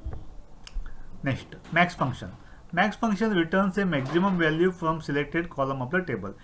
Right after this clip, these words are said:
It finds what? Maximum value. Okay, example, maximum salary, like this. So syntax of max function is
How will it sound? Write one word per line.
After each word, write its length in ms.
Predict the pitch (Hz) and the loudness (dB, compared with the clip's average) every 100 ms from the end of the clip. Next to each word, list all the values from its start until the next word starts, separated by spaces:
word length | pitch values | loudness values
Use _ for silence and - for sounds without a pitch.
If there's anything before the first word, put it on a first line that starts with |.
| - - | -16 -6
It 120 | 170 | -6
finds 360 | - 196 202 180 | -2 0 0 2
what? 200 | 208 180 | 0 0
Maximum 640 | 170 175 165 202 208 180 | 0 0 0 2 4 4
value. 360 | 143 110 104 - - - - - - - | 4 2 -2 -10 -18 -20 -18 -20 -20 -16
Okay, 160 | - 107 - - | -10 -10 -10 -12
example, 400 | - 160 170 170 | -6 2 4 6
maximum 460 | 160 147 147 156 151 | 4 0 0 0 0
salary, 400 | - 131 131 135 | 0 0 2 0
like 240 | 120 104 | -2 -2
this. 220 | 95 98 - - - - - - - | -6 -12 -16 -20 -16 -14 -12 -12 -8
So 60 | |
syntax 500 | 185 185 180 214 202 | -2 0 4 4 6
of 180 | 208 202 | 6 6
max 240 | 180 160 160 | 4 2 2
function 440 | 175 160 165 127 | -2 0 0 0
is 180 | 143 | -2